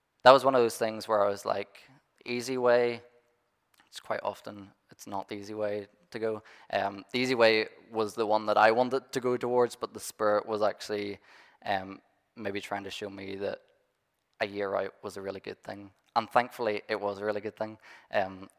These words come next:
it would have been a bit of a nightmare if I hated my year as an intern, but I loved it, and I do actually want to go down, um, that line of ministry, uh, down the line. So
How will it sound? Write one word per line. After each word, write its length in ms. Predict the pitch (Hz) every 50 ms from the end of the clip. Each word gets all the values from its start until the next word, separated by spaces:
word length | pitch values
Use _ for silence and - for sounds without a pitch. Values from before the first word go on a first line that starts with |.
| _
it 60 | - 113
would 100 | 104 101
have 40 |
been 120 | 110 110 107
a 60 | 110
bit 100 | 113 107
of 80 | 101 104
a 20 |
nightmare 340 | 104 104 98 - 104 104 101
if 120 | 101 -
I 60 | 101
hated 240 | 98 101 98 104 104
my 340 | 117 110 104 104 101 104 107 - _ _ _ _ -
year 180 | - 110 107
as 120 | 107 104 110
an 60 | 113
intern, 340 | 110 107 - 113 110 107 104
but 180 | - 104 104 - _ _ _ -
I 60 | 113
loved 260 | 104 104 101 - -
it, 120 | 107 101 - - _ -
and 100 | 107 104
I 100 | 104 104
do 280 | 101 - 107 107 104 104
actually 300 | 101 101 - - - 107
want 140 | 101 98 98
to 40 | -
go 100 | 104 101
down, 320 | - 120 107 104 104 101 - - - - - - - - -
um, 540 | 117 98 95 95 92 95 98 95 95 92 - _ _ -
that 200 | 107 104 98 -
line 240 | 104 95 95 95 95
of 120 | 95 -
ministry, 500 | 101 98 98 98 - - 101 98 101 - _ _ -
uh, 160 | 101 95 92 -
down 200 | - 95 95 95
the 60 | 95
line. 220 | 92 95 95 101
So 240 | 104 - - 98 95